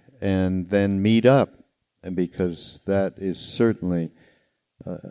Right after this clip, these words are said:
Sangha, satsang, that's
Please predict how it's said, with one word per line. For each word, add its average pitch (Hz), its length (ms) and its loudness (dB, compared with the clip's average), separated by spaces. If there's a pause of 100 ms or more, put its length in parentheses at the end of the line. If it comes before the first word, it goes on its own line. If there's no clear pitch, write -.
(280)
Sangha, 120 500 4 (100)
satsang, 113 760 0 (1080)
that's 87 340 -4